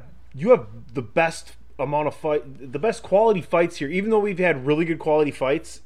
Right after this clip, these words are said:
i-, in the States, while they could do what they could do there, here, you have international travel available now, right? There's a lot of people that can't get into the United States right now that couldn't fight. So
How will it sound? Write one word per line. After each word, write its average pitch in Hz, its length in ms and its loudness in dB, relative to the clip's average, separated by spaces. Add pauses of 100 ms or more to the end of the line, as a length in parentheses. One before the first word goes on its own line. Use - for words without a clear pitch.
(120)
i-, 135 180 -14
in 135 200 -6
the 139 60 -4
States, 147 500 -4
while 127 260 -2
they 127 140 0
could 123 200 -6
do 127 120 -4
what 139 140 0
they 131 100 -2
could 120 120 -10
do 127 120 -6
there, 120 380 -2 (360)
here, 175 500 0 (640)
you 170 160 2
have 202 140 8
international 165 640 4
travel 170 460 2
available 95 460 -2
now, 82 260 -12 (500)
right? 156 420 -2
There's 147 200 -4
a 143 40 -8
lot 160 220 0
of 180 60 -10
people 175 220 -4
that 170 140 2
can't 156 200 -4
get 151 120 -2
into 196 200 -4
the 151 60 -6
United 113 340 -4
States 110 340 -6
right 104 180 -4
now 101 360 -8
that 110 180 -6
couldn't 123 220 -6
fight. 165 480 0
So 127 380 2